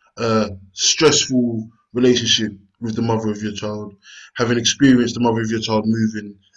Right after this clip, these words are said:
X amount of miles away, and then having to navigate getting up there and back and still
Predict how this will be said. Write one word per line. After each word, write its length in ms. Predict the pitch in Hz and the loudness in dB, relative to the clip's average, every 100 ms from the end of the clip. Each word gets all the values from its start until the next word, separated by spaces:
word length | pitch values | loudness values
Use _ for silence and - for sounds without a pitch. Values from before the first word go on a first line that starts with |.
| _ 135 | _ -6
X 200 | - 117 | -4 -4
amount 260 | 113 110 | -4 0
of 40 | 110 | 0
miles 300 | 107 104 104 | 0 -2 -6
away, 400 | 104 104 98 - - - - - - | -8 -10 -12 -20 -20 -20 -20 -20 -8
and 360 | 113 110 107 98 - _ - | -2 0 0 -4 -12 _ 4
then 260 | 139 120 | 4 4
having 380 | 107 120 110 110 | 0 -2 0 0
to 100 | 113 | 0
navigate 600 | 113 113 110 110 107 104 _ _ _ _ - | 0 0 -2 -2 -2 -4 _ _ _ _ -2
getting 300 | 135 120 110 117 | 0 0 -4 -4
up 160 | 113 110 | -6 -2
there 220 | 117 110 | 0 0
and 160 | 101 98 | -4 -4
back 360 | 113 110 - | -4 -4 -6
and 300 | 107 104 98 _ _ _ _ _ - | -12 -12 -18 _ _ _ _ _ -2
still 500 | - 151 120 110 | 2 4 4 0